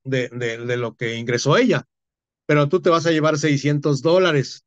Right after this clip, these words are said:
Luego, luego, inmediatamente. Imagínate ahorita en este momento, aprovechando la oportunidad, una persona que ahorita, tú traes a una persona ahorita con diez mil dólares,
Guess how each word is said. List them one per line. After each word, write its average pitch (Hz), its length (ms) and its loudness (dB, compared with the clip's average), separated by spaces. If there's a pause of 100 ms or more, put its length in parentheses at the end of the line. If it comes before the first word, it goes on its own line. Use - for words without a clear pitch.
(300)
Luego, 175 320 4
luego, 180 280 6
inmediatamente. 175 720 0
Imagínate 196 420 2
ahorita 214 300 2
en 196 80 2
este 214 220 -2
momento, 175 540 2 (360)
aprovechando 160 680 2
la 185 100 4
oportunidad, 151 540 0
una 247 180 2
persona 214 380 0
que 175 80 0
ahorita, 175 380 0
tú 247 120 -6
traes 226 220 0
a 214 60 2
una 214 180 2
persona 185 280 0
ahorita 180 300 0
con 139 200 0
diez 135 240 2
mil 170 180 2
dólares, 208 480 2